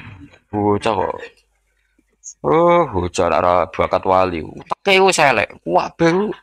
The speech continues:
dimaterekno. Kasihate apa nak maca ayat kursi? Kasihate mbahmu ngono.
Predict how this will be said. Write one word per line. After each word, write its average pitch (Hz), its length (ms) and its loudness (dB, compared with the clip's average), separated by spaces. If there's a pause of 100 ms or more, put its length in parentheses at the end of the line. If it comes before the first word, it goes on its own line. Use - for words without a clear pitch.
(340)
dimaterekno. 123 680 2 (920)
Kasihate 156 400 -2
apa 104 160 -2
nak 85 120 -2
maca 104 240 -4
ayat 98 240 -6
kursi? 90 320 -12 (800)
Kasihate 101 360 -2
mbahmu 92 480 0 (160)
ngono. 85 200 -2